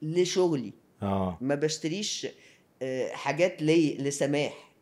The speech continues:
Speaker 1: يعني
Speaker 2: أيوه.
Speaker 1: أنا أهم حاجة عندي الإلكترونيكس، التكنولوجي
Speaker 2: آه، خلاص. آه.
Speaker 1: والتمثيل، دول أهم حاجتين.
Speaker 2: مم.
Speaker 1: ففلوسي رايحة عليهم كلها.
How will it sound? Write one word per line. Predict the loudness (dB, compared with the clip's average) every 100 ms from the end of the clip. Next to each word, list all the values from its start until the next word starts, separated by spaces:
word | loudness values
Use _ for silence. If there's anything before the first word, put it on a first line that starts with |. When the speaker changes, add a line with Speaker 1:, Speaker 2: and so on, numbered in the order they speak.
| -6
Speaker 1:
يعني | 0 0 0
Speaker 2:
أيوه. | -2
Speaker 1:
أنا | -2
أهم | -2
حاجة | -4 -4
عندي | -2 -2 -2 -6 -6
الإلكترونيكس، | -8 -8 -8 -8 -4 -2 0 -2 -4
التكنولوجي | -8 -8 -10 -4 0 0 0 -4 -4 -2
Speaker 2:
آه، | 0 0 -2 -8 -14
خلاص. | -12 -10 -10 -12 -8
آه. | -2
Speaker 1:
والتمثيل، | 2 4 2 0 -2 -4 -8 -6 0
دول | 2
أهم | 4 2 0
حاجتين. | -2 -2 -2 -6 -8
Speaker 2:
مم. |
Speaker 1:
ففلوسي | -8 -2 -2 -2 -6 -4 0
رايحة | 0 0
عليهم | -2 0 0
كلها. | -2 -6 -8